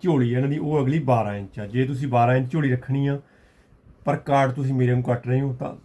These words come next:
ਤੇਰਾਂ ਇੰਚ ਪਾ ਲਓ। ਸੌਖਾ ਤਰੀਕਾ ਦੱਸ ਰਿਹਾ ਤੁਹਾਨੂੰ ਬਿਲਕੁਲ। ਜੇ ਤੁਸੀਂ ਝੋਲੀ ਬਾਰਾਂ ਰੱਖਣੀ ਤਾਂ ਇੱਥੋਂ ਤੇਰਾਂ ਪਾ ਲਓ, ਇਸ ਨੀਚੇ ਥੱਲੇ, ਇੱਥੋਂ ਆਹ ਨਿਸ਼ਾਨ ਤੋਂ,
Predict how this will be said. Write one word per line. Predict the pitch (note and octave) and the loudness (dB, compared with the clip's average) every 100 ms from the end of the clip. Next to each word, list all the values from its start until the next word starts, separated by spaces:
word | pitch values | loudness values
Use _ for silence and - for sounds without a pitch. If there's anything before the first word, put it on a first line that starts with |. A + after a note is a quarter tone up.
| - | -2
ਤੇਰਾਂ | C3 A#2 | 0 0
ਇੰਚ | A2 - | -2 -6
ਪਾ | G2 | -12
ਲਓ। | E2+ - _ _ _ _ _ _ _ _ | -12 -18 _ _ _ _ _ _ _ _
ਸੌਖਾ | - A#2 - B2 | -8 -8 -4 -4
ਤਰੀਕਾ | A#2 G#2+ G#2+ | -2 -4 -8
ਦੱਸ | G2+ - | -10 -10
ਰਿਹਾ | A2+ | -6
ਤੁਹਾਨੂੰ | A#2 A#2+ | -4 -2
ਬਿਲਕੁਲ। | B2+ B2+ D#3+ E3 _ _ _ _ _ _ _ _ _ - | -4 -4 -6 -8 _ _ _ _ _ _ _ _ _ -16
ਜੇ | G#2 B2 | -4 -2
ਤੁਸੀਂ | B2 A#2+ B2+ | -2 -2 -2
ਝੋਲੀ | D3+ C3 | 0 0
ਬਾਰਾਂ | G#2 G2+ A2+ C3+ | 0 -2 -2 -4
ਰੱਖਣੀ | - C#3 | -4 -6
ਤਾਂ | C3+ | -4
ਇੱਥੋਂ | B2+ C3 | -4 -6
ਤੇਰਾਂ | B2 A#2+ G#2+ | -6 -4 -4
ਪਾ | G2 | -8
ਲਓ, | G2 - _ - A2+ | -12 -16 _ -12 -10
ਇਸ | G2+ - | -10 -6
ਨੀਚੇ | A#2+ A#2+ A2+ G2 - | -6 -4 -8 -10 -10
ਥੱਲੇ, | G2+ G2 - | -12 -8 -4
ਇੱਥੋਂ | B2+ - C#3+ E3 B2+ | -4 -2 -4 -4 -2
ਆਹ | B2 | 0
ਨਿਸ਼ਾਨ | B2+ A2+ G2 | 0 -4 -8
ਤੋਂ, | - | -12